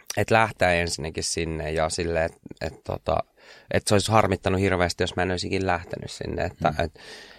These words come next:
Speaker 1: et tota, et tutustui siellä niinku, tai näki sitä maailmaa siellä ja, ja tota, et miten erilaista se on niinku, ja kuitenkin asui siellä pitkään. Ja ehkä se niinku, että,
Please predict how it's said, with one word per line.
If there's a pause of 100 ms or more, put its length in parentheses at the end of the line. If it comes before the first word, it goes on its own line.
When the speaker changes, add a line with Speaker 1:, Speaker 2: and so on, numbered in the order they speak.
(220)
Speaker 1:
et
tota, (760)
et
tutustui
siellä
niinku,
tai
näki
sitä
maailmaa
siellä
ja, (120)
ja
tota, (840)
et (120)
miten
erilaista
se
on
niinku,
ja (220)
kuitenkin
asui
siellä
pitkään.
Ja
ehkä
se
niinku,
että,